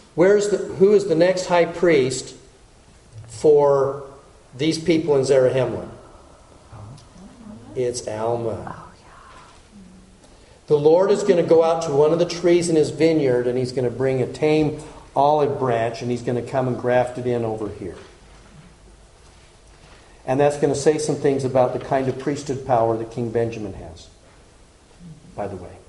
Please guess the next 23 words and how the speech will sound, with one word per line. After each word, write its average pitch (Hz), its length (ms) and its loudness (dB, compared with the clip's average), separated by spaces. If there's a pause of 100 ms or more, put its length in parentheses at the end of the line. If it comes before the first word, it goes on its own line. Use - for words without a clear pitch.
(520)
Because 135 300 -2
the 131 80 0
high 139 180 2
priest 139 380 -4
is 107 100 -8
not 123 200 0
on 113 120 0
the, 104 160 -12 (160)
is 113 140 -10
not 120 180 0
on 107 260 -4 (640)
the - 40 -16
spot - 460 -2
yet. - 120 -16 (560)
He 117 100 -12
has 135 260 0
to 139 80 -8
be 127 100 -6
brought 123 380 0
in 120 160 0
from 110 180 -8
the 107 140 -6
outside. 98 480 -12